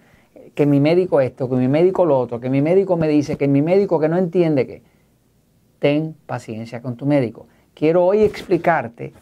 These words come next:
realmente qué es lo que está pasando. No es culpa del médico. Eh, tienes que poder entender, tienes que dar un poco de comprensión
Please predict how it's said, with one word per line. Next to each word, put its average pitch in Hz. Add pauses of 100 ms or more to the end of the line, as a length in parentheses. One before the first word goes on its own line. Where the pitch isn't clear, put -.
(240)
realmente 151
qué 160
es 190
lo 220
que 190
está -
pasando. 135
No 135
es 180
culpa 196
del 120
médico. 110 (580)
Eh, 113
tienes 135
que 123
poder 117
entender, 151
tienes 147
que 156
dar 151
un 139
poco 156
de 139
comprensión 123